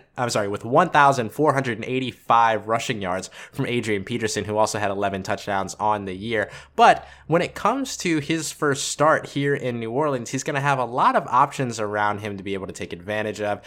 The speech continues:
and to be able to make plays. Now, when he was in Minnesota, his leading receiver was Stefon Diggs, who had seven hundred and twenty receiving yards and four touchdowns. His second best receiving option, though he had more touchdowns,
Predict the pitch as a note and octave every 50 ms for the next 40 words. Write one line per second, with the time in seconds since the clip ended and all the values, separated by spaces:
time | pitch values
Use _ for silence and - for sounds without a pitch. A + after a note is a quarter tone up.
0 | - - - - A#2 A2 G#2 G#2+ G#2+ A2+ A#2 C3+ C3+ - B2+ G#2+ G2 F#2+ F#2+ -
1 | - - - B2 A2 F2 C2+ - - A2+ A2 A2+ A2+ A2 A#2 B2+ B2 B2 A2+ -
2 | C#3+ F3+ A3 B3 A#3+ G3 D#3+ C#3 - - D3+ D3 C#3 A2+ G2+ - - - - -
3 | - D3 C3 A2 A#2+ A2 A2+ C3 E3+ G3 A3+ A3 G#3 F3+ D#3+ C#3+ C#3+ - - E3
4 | E3 C3 G#2+ G2 F2+ F2 F#2+ G#2+ - _ _ _ _ A2+ A2 A2+ G#2 G2 G2+ G#2+
5 | - - - - - A2 - - G2 F#2+ F#2+ F#2+ F#2+ A#2+ C3+ B2 F2+ - - -
6 | A#2 G#2+ - A2 G#2 G2+ G2+ G2+ G2 - - C3+ C#3+ D#3 - C3+ C#3 C3+ C3+ B2+
7 | A#2+ A2 G#2 - - - D3+ D#3+ D#3 D3 C3 B2 - - C3 A#2+ A#2 A#2+ A#2 A2
8 | G#2 G2+ F#2+ G2 G2 G2 F#2+ - - - - - _ - A#2+ G2+ G2 - - -
9 | - B2 A2 G#2+ G#2+ G2+ G2+ - - _ _ - - B2+ B2+ - - - - G#1+
10 | A1 - - - A2 - - - - F3+ F3+ F3 G#3+ E3 C3 C3 C3 A#2+ - -
11 | B2 A#2 - - A#2+ A2+ A2+ A2+ A2 A2 G#2+ - G#2+ G#2 A2 G#2+ A2 A2 G#2+ A2
12 | G#2+ G#2 G#2+ G2 G2 F#2 - - - A3 - - A2 G2+ F#2+ F#2 - -